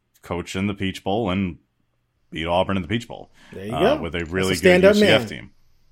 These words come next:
Speaker 2: That's a
Speaker 1: But that
Speaker 2: stand-up
Speaker 1: was an
Speaker 2: man right
Speaker 1: undefeated
Speaker 2: there.
Speaker 1: team, and frankly, Nebraska didn't have the degree of urgency at the time because
Speaker 2: Hey, the, I, I
Speaker 1: they weren't
Speaker 2: don't
Speaker 1: very
Speaker 2: care if you
Speaker 1: good.
Speaker 2: were six and six.
Speaker 1: So,
Speaker 2: You finished
Speaker 1: but
Speaker 2: the season.
Speaker 1: bottom line,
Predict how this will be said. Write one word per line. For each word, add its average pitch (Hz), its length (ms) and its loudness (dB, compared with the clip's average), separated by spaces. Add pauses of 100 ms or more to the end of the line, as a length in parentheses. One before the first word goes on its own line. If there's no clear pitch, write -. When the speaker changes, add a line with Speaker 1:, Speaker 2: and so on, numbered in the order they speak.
(160)
Speaker 2:
That's - 120 -14
a 120 40 -12
Speaker 1:
But - 0 -
that - 60 -12
Speaker 2:
stand-up 131 300 4
Speaker 1:
was 135 120 4
an 131 60 4
Speaker 2:
man - 20 4
right 120 140 4
Speaker 1:
undefeated 113 360 2
Speaker 2:
there. 117 140 -2
Speaker 1:
team, 117 120 2
and 101 120 -2
frankly, 107 300 0
Nebraska 95 420 -2
didn't 85 180 -8
have 90 260 -4 (160)
the 80 80 -10
degree 82 260 -8
of 78 80 -8
urgency 80 360 -6
at 71 60 -12
the 71 80 -18
time 78 280 -10
because 73 420 -12 (300)
Speaker 2:
Hey, 110 260 -14 (140)
the, 143 120 -10
I, 156 100 -8
I 160 40 -8
Speaker 1:
they 160 80 -10
weren't 156 40 -10
Speaker 2:
don't 160 120 -4
Speaker 1:
very 190 120 -4
Speaker 2:
care 190 100 4
if 175 40 -4
you 175 60 -2
Speaker 1:
good. 156 40 2
Speaker 2:
were 139 60 0
six 170 320 -4
and 170 100 -4
six. - 440 -4
Speaker 1:
So, 71 240 -8 (300)
Speaker 2:
You 143 80 -10
finished - 340 -2
Speaker 1:
but - 60 -10
Speaker 2:
the - 20 -8
season. 104 460 -10 (280)
Speaker 1:
bottom 120 280 8
line, 107 400 2